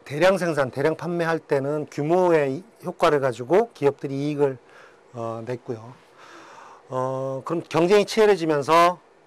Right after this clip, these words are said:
어, 제조 원가를 직접 비를 주-, 어, 절감하는 형태로 이익을 내왔다면 현재는 이런 부분을 다 함께 관리에 의한 이익, 직접 비용과 간접 비용을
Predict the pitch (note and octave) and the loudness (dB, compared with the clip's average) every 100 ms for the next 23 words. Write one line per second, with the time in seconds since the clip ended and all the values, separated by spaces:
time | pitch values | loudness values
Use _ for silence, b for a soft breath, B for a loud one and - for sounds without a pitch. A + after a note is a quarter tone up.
0 | _ C#3 B2+ C3 D#3 D#3+ G3 E3+ D#3 C3+ | _ -10 -8 -6 -2 4 4 4 2 2
1 | D3+ G3 _ - D3+ - - D#3 C#3+ C#3 | 0 -4 _ -16 -6 -4 -2 0 -2 -2
2 | G#3+ D3 C3+ C#3+ D3+ D#3 C#3 C3 C#3+ - | -12 -12 -6 0 2 2 0 -2 -8 -4
3 | C3 C#3+ C3 C#3+ C#3+ B2+ A#2 B2 C3 C#3+ | 0 0 -2 -4 -4 -4 -10 -12 -10 -4
4 | G#3+ G3 F#3 G#3+ G#3+ B B B B D#3 | 0 2 4 2 0 B B B B 2
5 | G3+ F3+ E3+ E3+ E3+ C3+ C#3+ D3+ C#3+ - | 2 2 0 2 0 4 4 4 2 -6
6 | F3+ G3 - F3 E3+ E3 - C#3 D#3+ D3+ | -8 -8 0 2 2 -2 -4 0 2 2
7 | C3+ B2+ A#2+ C#3 G#3+ F#3+ _ - C3+ - | 2 0 -4 -6 -8 -10 _ -18 -12 0
8 | D#3+ - C#3+ C3+ C3 E3+ - C#3+ D3+ - | 0 0 -4 -2 2 0 0 0 -2 -2
9 | C3+ B2+ E3 | -4 -2 -2